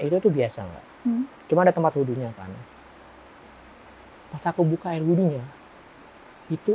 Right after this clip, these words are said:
Speaker 1: airnya berwarna merah, Mbak.
Speaker 2: Merah?
Speaker 1: Merah.
Speaker 2: Merah darah?
Speaker 1: Merah darah, cuma bukan darah gitu.
Speaker 2: Oke.
Speaker 1: Warnanya merah gitu, Mbak. Pas aku buka,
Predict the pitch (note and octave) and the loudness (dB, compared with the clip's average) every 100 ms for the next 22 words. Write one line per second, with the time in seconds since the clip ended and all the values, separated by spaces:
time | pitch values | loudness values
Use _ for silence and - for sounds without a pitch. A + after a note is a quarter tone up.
0 | - D#3 E3+ F#3+ D3 D3 D3 D#3 F3+ D#3+ | 0 -2 0 0 0 0 0 -2 -6 -6
1 | F#2 F2+ - - - - - - - - | -10 -12 -18 -20 -20 -20 -20 -20 -20 -20
2 | - A3+ G#3+ G#3+ - - - A#3 A#3+ A#3 | -8 -4 -2 -4 -6 -14 0 6 8 8
3 | G3+ G#3 - - - - - D3+ D3 D#3 | 4 2 -4 -20 -20 -14 -2 2 8 8
4 | F3+ D#3 F3 F3 - D#3+ D3+ F3 D#3+ A#3 | 8 6 2 -2 0 0 4 6 8 6
5 | A3 C#3+ B2 - - - F3+ G3 G#3+ G#3+ | 4 -2 -2 -4 -4 -6 -6 -2 -2 -2
6 | G3+ C3 A#2 A2 A2 - - - - D#3 | -6 -6 -6 -6 -12 -16 -20 -20 2 4
7 | C#3 C#3 | 4 4